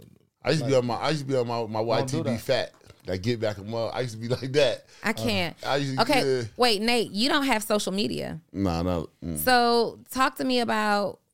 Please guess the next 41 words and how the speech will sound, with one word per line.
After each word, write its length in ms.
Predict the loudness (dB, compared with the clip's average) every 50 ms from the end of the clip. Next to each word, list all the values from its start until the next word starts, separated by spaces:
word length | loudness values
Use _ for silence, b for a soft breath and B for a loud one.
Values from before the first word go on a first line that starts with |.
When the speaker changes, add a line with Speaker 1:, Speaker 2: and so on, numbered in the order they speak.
| _ -8 -2
Speaker 3:
building 320 | 0 2 2 4 2 2 2
a 100 | 0 0
platform 760 | -2 0 2 2 2 2 0 -2 -2 -2 0 0 0 0 -2 0
that 180 | -2 -2 0 0
relies 380 | 0 2 4 4 4 4 2 0
on 100 | -2 -2
social 300 | 0 0 0 0 0 -2
media 300 | -2 -2 -2 -2 -2 -2 -4
to 60 | -2
Speaker 2:
Talk 140 | 0 2 4
to 40 | 4
Speaker 3:
grow, 240 | 4 4 2 2 0
Speaker 2:
'em. 120 | -2 -4 -6 -8 -8 -8
Yeah, 120 | -6 -8
talk 260 | -4 -2 0 2 2
Speaker 3:
but 120 | 2 2 2
Speaker 2:
to 60 | 2 0
Speaker 3:
you 20 | 0
Speaker 2:
'em. 80 | 0 0
Speaker 3:
don't 80 | 0
have 200 | -2 -2 -2 -2 -2
social 300 | -2 -4 -2 -2 -4 -4
media. 540 | -4 -2 -2 -4 -4 -6 -8 -8 -10 -10 -12 -12
Speaker 2:
Talk 220 | -12 -12 -12 -12 -14
to 80 | -8 -4
'em. 40 | 0
Speaker 1:
Look 80 | 2 2
what 100 | 2 2
we 120 | 0 0
did 200 | 2 2 4 4
without 240 | 4 4 4 2 2
me 160 | 4 4 4
not 160 | 4 2 2 2
having 220 | 2 0 0 -2
social 280 | -4 -4 -4 -2 -4 -4
media. 320 | -4 -4 -4 -4 -6 -6 -8 -8
We 120 | -4 0
Speaker 3:
But 80 | 0 2
Speaker 1:
built 180 | 4 2 2 2
a 60 | 0
pla-, 200 | 0 -2 -2 -2